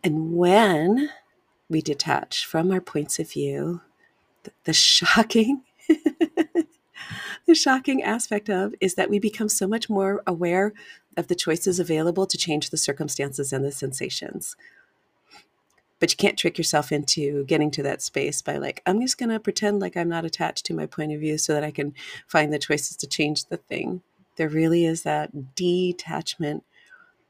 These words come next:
from our gr-, holding tight to our attitude and beliefs about the thing. When we surrender and release that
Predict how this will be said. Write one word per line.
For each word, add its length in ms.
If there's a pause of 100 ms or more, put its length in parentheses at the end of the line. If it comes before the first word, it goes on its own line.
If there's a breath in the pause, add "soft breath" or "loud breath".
(100)
from 760 (560)
our 540 (240)
gr-, 380 (480)
holding 640
tight 760 (200)
to 280
our 300
attitude 460
and 120
beliefs 500
about 420
the 100
thing. 420 (520 loud breath)
When 200
we 100
surrender 560
and 140
release 520
that 440